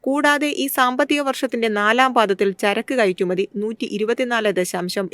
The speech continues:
എട്ട് ബില്യൺ ഡോളറിലെത്തുമെന്നും പ്രതീക്ഷിക്കുന്നു. ഇത് വാർഷിക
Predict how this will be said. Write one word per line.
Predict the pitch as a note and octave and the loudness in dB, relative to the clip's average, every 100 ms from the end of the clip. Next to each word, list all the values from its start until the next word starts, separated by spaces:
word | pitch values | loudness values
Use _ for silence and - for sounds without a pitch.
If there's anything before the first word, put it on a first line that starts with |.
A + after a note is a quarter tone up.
| G#3+ | -6
എട്ട് | - - B3+ | -4 -4 -2
ബില്യൺ | A3 G#3 F#3 | 0 0 0
ഡോളറിലെത്തുമെന്നും | F#3 F#3+ F#3 F3 E3+ F#3 A#3+ | 0 2 0 0 -4 -4 -4
പ്രതീക്ഷിക്കുന്നു. | G#3+ E3+ - - D#3+ - - A#3+ | -2 -2 -4 -8 -6 -6 -6 -2
ഇത് | B3 A#3 | 0 4
വാർഷിക | A3+ - C#4 | 2 2 0